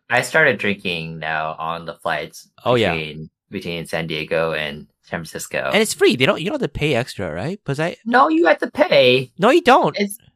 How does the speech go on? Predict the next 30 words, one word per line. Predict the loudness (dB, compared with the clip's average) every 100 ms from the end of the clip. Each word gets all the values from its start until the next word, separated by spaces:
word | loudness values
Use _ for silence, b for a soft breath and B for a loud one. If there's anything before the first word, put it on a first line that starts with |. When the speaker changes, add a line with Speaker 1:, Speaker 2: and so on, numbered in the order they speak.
| _ 6
Speaker 1:
definitely | 6 6 0 2 0 2
pay | 2 4
for | 4
alcohol. | 4 6 4 4 4 2 -2 2
Speaker 2:
No, | 6
you | 8
don't. | 6 6 4
On, | 4 4
on | 2
the | 0
flights | 2 0 2
on | -2 0
United, | -2 0 0 -2 0 4
uh, | 6 6
on | 2
the | 2
ones | 0 4
I | 4
went | 4 0
to, | 0 -4
the | -4
six | -6 0
flights, | 2 2 0 -20 _
every | -4 -2
time | -2
they | -4
give | -4 -6
you |
a | -4
meal, | -2 0 0 -4